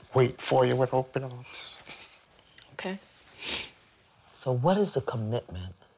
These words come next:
Speaker 3: that you are making to your husband for moving forward?
Speaker 2: That I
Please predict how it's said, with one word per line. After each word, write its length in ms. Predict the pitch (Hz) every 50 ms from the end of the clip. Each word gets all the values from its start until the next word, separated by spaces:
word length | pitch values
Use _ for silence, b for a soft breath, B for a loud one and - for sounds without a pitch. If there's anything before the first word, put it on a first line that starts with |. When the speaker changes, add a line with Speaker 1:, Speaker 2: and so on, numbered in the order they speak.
| _ _ _ _ _ -
Speaker 3:
that 200 | 107 101 - -
you 100 | 117 110
are 80 | 107
making 400 | 107 107 107 101 - 107 101 95
to 100 | - 104
your 320 | 101 101 101 98 98 101 98 b b b b b b b b b b b _ _ _ _
husband 500 | - - 120 113 104 110 113 113 110 - - _ _ _
for 140 | - 120 113
moving 380 | 120 123 123 117 107 107 101
forward? 760 | 98 - - - - - - 139 127 113 98 85 90 80 80 -
Speaker 2:
That 420 | - 131 143 139 - - - 123 -
I 600 | - 147 143 143 147 143 147 151 156 147 143 -